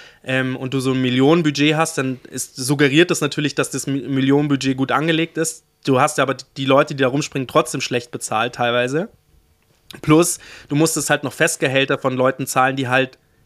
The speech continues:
nicht auf diesem Projekt saßen. Also hab ich für mich den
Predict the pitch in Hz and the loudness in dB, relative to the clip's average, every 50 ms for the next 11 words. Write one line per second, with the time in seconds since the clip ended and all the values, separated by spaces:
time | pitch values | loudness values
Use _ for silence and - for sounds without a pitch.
0 | _ - 147 165 185 - - 156 - - 123 127 117 - 127 120 120 - - - | _ 0 2 2 2 2 0 -4 -4 -4 -8 -8 -6 -6 -6 -6 -6 -8 -8 -10
1 | - - - - - - - - - _ _ _ - - - - - 127 123 143 | -10 -8 -8 -8 -10 -12 -14 -18 -20 _ _ _ -20 -20 -12 -2 -2 0 2 2
2 | 139 - - 160 - - 170 156 156 165 - - _ _ _ _ _ _ _ _ | 2 2 0 -6 -2 -2 0 0 0 -2 -4 -6 _ _ _ _ _ _ _ _
3 | _ _ - 131 131 123 123 120 120 117 117 123 139 | _ _ -2 -2 -2 0 -2 -4 -6 -8 -10 -12 -14